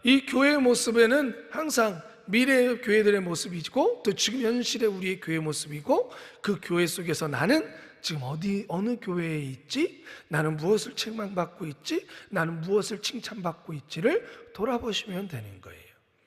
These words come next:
그리고 나서 교회들에 대한 편지를 하고 나서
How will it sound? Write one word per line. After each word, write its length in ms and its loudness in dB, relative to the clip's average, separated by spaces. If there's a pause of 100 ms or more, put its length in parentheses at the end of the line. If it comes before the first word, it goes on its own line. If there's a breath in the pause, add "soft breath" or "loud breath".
(640 soft breath)
그리고 320 6
나서 580 6 (1800)
교회들에 560 6
대한 160 4
편지를 480 2
하고 220 2
나서 500 2